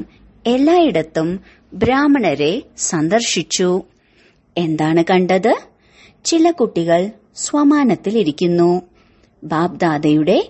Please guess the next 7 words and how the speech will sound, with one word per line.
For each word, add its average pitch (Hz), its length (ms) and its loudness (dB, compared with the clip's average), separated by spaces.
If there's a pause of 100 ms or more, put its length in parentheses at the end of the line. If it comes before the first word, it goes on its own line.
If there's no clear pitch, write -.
(280)
ഹൃദയ 311 480 0
സിംഹാസനത്തിലിരിക്കുന്നുവെന്ന് 226 1800 -2 (180)
ചിന്തിക്കുന്നു. 175 720 0 (800)
ചിന്തിക്കുകയും 165 840 0 (380)
സ്വമാനത്തിൽ 269 840 -2
സ്ഥിതി 262 380 -8
ചെയ്യുന്നതിനുള്ള 226 880 0